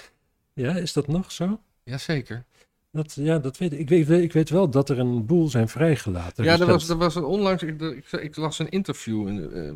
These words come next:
Speaker 2: eh, ergens met een van die ontsnapte
Speaker 1: Nou, vrijgelaten, toch?
Speaker 2: <laughs> Dat weet ik, ja, dat zei het verhaal <laughs> niet.
Speaker 1: Oké, oké.
Speaker 2: Ja.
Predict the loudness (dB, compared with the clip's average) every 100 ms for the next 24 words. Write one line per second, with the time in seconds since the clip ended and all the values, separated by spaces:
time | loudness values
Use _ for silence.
0 | -10 -10 -8 -8 -6 -4 -4 -4 -8 -10
1 | -8 -6 -6 -4 -4 -2 -4 -4 -4 -2
2 | -4 -6 -6 -4 -4 -4 -4 -4 -4 -10
3 | _ _ _ _ _ _ _ _ _ _
4 | -10 -8 -2 -2 -2 -6 -6 -8 -8 -10
5 | -12 _ _ _ _ _ _ -14 -14 -14
6 | -18 _ _ _ _ _ _ _ -10 -2
7 | -2 2 2 0 -2 0 -2 2 0 4
8 | 4 4 2 -4 -14 -10 -8 -6 -6 -8
9 | -14 -20 -20 _ _ _ _ _ -16 -14
10 | -14